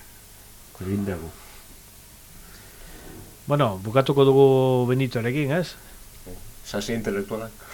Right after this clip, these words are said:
Speaker 2: Bai.
Speaker 1: Bai,
Speaker 3: Edo,
Speaker 1: kantu
Speaker 3: edo,
Speaker 1: oso
Speaker 3: edo.
Speaker 1: garrantzitsuak, eh, nei asko gustatzen kantu badek,
Speaker 3: Eh,
Speaker 1: eh,
Speaker 3: aproposa gutzak.
Speaker 1: aproposa guretzako, eh,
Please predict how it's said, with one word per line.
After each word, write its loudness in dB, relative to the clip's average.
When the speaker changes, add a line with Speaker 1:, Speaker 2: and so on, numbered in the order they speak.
Speaker 2:
Bai. -10
Speaker 1:
Bai, 0
Speaker 3:
Edo, 2
Speaker 1:
kantu 6
Speaker 3:
edo, 6
Speaker 1:
oso 8
Speaker 3:
edo. 6
Speaker 1:
garrantzitsuak, 2
eh, 0
nei 6
asko 0
gustatzen 0
kantu 0
badek, 0
Speaker 3:
Eh, 2
Speaker 1:
eh, 6
Speaker 3:
aproposa 0
gutzak. -6
Speaker 1:
aproposa 6
guretzako, 2
eh, 2